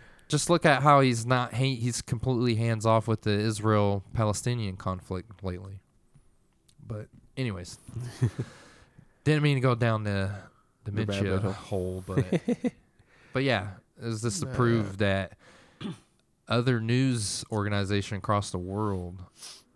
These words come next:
Speaker 1: see the ridiculousness of ne-, ne-, uh, news media outlets in the
Speaker 2: Yeah.
Speaker 1: U S. It, that's horrible, man. That, that's our reputation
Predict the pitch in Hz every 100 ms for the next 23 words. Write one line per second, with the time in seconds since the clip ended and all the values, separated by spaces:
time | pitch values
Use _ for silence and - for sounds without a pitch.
0 | _ _ _ _ - - - 110 104 101
1 | 98 98 92 92 92 98 104 98 90 104
2 | 95 - 90 92 95 95 98 98 95 92
3 | 90 87 87 95 101 104 95 92 90 87
4 | 87 92 90 107 90 92 92 95 - -
5 | - - 98 98 127 - 110 156 98 87
6 | 95 104 104 _ _ _ _ _ 113 120
7 | 120 110 123 - 131 123 - 104 117 120
8 | - 90